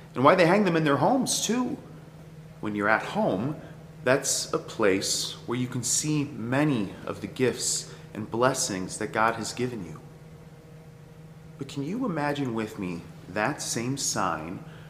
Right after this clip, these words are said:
posted over the doorway to a dilapidated shack? Maybe hanging above a homeless home, something that someone's made, a makeshift tent or place to stay the night.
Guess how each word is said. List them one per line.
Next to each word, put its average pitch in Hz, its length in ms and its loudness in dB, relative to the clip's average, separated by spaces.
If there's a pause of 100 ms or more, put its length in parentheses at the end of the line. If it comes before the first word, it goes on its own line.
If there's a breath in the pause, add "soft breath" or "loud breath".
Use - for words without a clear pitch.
(140)
posted 151 400 2
over 131 380 4
the 113 160 -2
doorway 107 720 4
to 101 480 0
a 90 60 4
dilapidated 101 1040 0
shack? - 600 -6 (640 loud breath)
Maybe 170 280 6
hanging 156 360 2
above 127 540 4
a 98 160 2
homeless 135 840 -2
home, 85 520 -8
something 151 440 2
that 127 120 4
someone's 139 400 4
made, 113 240 2
a 95 40 2
makeshift 117 840 0
tent 117 420 -2
or 90 80 0
place 120 460 0
to - 100 -8
stay 120 460 -2
the 104 100 -4
night. 92 560 -4